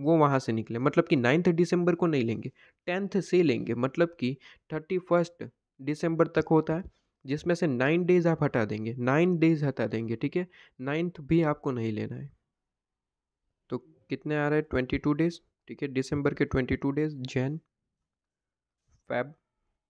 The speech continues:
और आपके पास में मार्च,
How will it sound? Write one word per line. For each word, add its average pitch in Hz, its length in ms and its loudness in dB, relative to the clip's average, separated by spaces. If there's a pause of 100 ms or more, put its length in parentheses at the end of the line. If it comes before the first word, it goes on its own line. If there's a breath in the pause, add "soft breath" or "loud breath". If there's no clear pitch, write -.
(1400)
और 127 400 -2 (240)
आपके 123 280 -6
पास 117 360 4
में 123 160 -6 (140)
मार्च, 127 440 -2